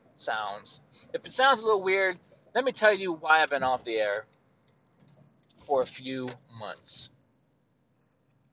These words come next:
Um, I was set up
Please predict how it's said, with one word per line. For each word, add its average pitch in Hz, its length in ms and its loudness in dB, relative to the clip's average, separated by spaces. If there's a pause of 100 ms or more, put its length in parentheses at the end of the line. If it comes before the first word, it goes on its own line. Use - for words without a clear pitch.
(760)
Um, 165 580 4 (280)
I 262 560 8
was 202 260 0
set 240 360 0 (260)
up 190 300 2